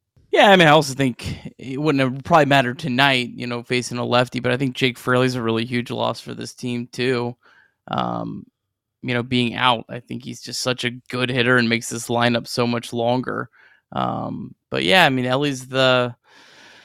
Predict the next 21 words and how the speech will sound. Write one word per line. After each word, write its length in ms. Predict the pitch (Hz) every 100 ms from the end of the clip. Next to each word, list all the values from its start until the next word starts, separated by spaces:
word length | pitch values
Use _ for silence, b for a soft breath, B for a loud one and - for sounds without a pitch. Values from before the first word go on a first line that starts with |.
| B B B B B _ -
Ellie's 360 | 143 143 127
the 80 | 131
guy 340 | 120 139 147
that, 320 | 143 131 127 123
that 140 | 127
makes 320 | 123 139 135
it 80 | 139
happen 400 | 135 151 - 120
at 100 | 117
the 80 | 120
top 320 | - 123 123
of 80 | 120
the 140 | 120
order, 260 | 120 131 160
and 300 | 131 120 117
when 200 | - 123
he's 200 | 127 139
not 180 | 143 147
hitting, 320 | 151 160 180
it's, 460 | 147 151 - - -
uh, 440 | 143 143 143 143